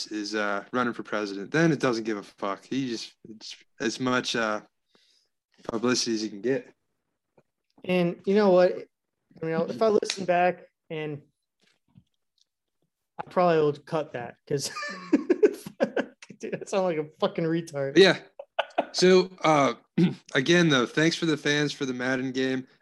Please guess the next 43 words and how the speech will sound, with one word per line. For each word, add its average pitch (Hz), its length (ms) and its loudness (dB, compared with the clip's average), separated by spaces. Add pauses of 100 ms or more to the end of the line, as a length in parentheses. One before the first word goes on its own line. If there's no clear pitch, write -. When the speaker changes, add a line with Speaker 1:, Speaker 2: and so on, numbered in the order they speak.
Speaker 1:
Uh, 117 160 -2
we 190 100 10
Speaker 2:
Yes. 160 100 8
Speaker 1:
will 185 200 8
be 165 160 4
doing 147 320 0
our, 135 280 -2
our, 120 340 -4 (100)
um, 107 400 -6 (560)
our 120 140 0
rosters. 117 600 0
We're 110 120 -8
gonna 110 360 -6 (180)
do 117 180 -4
a 107 40 -4
downloadable 117 680 -4
roster 120 800 -2
for 113 160 -6
the 104 80 -2
Speaker 2:
Yes. 104 80 -10
Speaker 1:
draft, 123 600 -2 (400)
and 113 80 -12
you 113 80 -6
guys 113 220 0
can 107 140 -10
download 113 380 -2
that. 117 200 0
And 117 100 -2
it 113 100 -6
should 156 200 -2
be 147 100 2
some 135 160 -4
good 131 200 0
stuff, 127 320 -4
some 123 160 -10
funny 123 260 -4
stuff, 127 340 -2
some 123 140 -8
good 117 180 -2
laughs. 123 460 0 (760)
Um, 131 280 4
but 143 200 0
also 165 540 2